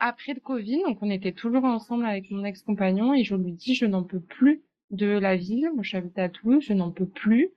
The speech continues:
Euh, j'ai toujours eu envie de vivre vers Osgore, et cetera. Je me suis toujours dit, plus tard, j'aurai ma maison là-bas. Sauf que plus tard, plus tard, plus tard, non, merde, bon, t'as, t'as ton activité. Euh...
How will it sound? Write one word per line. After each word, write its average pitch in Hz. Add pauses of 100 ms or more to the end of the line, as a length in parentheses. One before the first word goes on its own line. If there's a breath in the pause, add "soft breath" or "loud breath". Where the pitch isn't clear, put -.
(360)
Euh, 185
j'ai 175
toujours 254
eu 240
envie 214
de 202
vivre 202
vers 190
Osgore, 202
et 196
cetera. 196
Je -
me 202
suis 190
toujours 233
dit, 233
plus 220
tard, 226
j'aurai 196
ma 190
maison 185
là-bas. 196 (380 loud breath)
Sauf 254
que 214
plus 262
tard, 269
plus 226
tard, 214
plus 190
tard, 254 (100)
non, 262
merde, 208
bon, 208
t'as, 196
t'as 190
ton 254
activité. 226 (500 soft breath)
Euh... 196